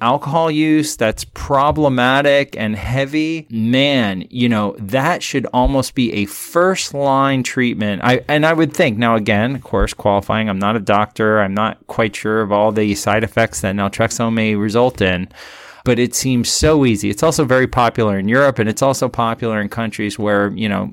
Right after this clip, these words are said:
people can't shell out twenty-five thousand dollars for twenty-eight day inpatient. So, um, so I'm thrilled. Again, I love the easy treatment, man. Why, why does this have to be so hard? Why do I have to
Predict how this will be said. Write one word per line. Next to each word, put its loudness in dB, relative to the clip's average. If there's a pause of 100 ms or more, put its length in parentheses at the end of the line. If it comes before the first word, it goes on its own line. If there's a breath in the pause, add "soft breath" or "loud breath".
(120)
people -2
can't -2
shell 2
out 2
twenty-five -2
thousand 0
dollars 0
for -10
twenty-eight -4
day 0
inpatient. -2 (160)
So, 0 (720 loud breath)
um, 2
so 0
I'm 0
thrilled. 0
Again, 0
I -2
love 2
the -2 (100)
easy 0
treatment, -4
man. -6
Why, 0
why 0
does 0
this -2
have -2
to -2
be 0
so 2
hard? 0
Why 2
do 0
I 2
have -4
to -2